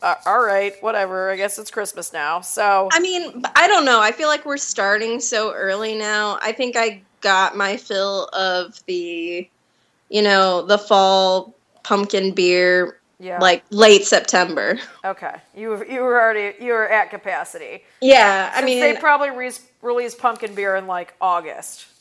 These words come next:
Speaker 2: Yeah, it, I, the releases keep getting earlier and earlier and earlier.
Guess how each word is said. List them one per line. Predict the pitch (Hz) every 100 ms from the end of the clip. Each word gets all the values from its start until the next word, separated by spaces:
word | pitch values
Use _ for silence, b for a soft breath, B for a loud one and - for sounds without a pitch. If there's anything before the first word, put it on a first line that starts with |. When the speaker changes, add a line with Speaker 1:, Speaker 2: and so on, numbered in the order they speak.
| _ _ _ -
Speaker 2:
Yeah, | 262 381 262 214
it, | 254 -
I, | 277 269 - - 226 208 _ _ 214
the | 240
releases | 269 285 285 302 277 269
keep | - 262 254
getting | 233 220 214 -
earlier | 208 220 226 220
and | 202
earlier | 165 180 190 196 190
and | 190 143
earlier. | 185 190 185 175 185 185